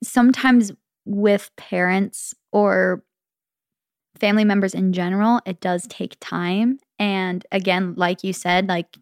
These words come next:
if you communicate as much as you can and do the things that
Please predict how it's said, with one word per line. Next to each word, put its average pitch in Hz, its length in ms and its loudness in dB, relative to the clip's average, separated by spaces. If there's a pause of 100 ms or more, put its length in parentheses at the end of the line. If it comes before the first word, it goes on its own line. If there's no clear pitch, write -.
(120)
if - 180 -4
you 208 120 0
communicate 196 640 0
as 180 160 -2
much 180 220 -4
as 185 160 -6
you 185 100 -8
can 180 560 0 (520)
and 196 240 2
do 196 600 0
the 185 140 -4
things 190 300 -2
that 180 320 -2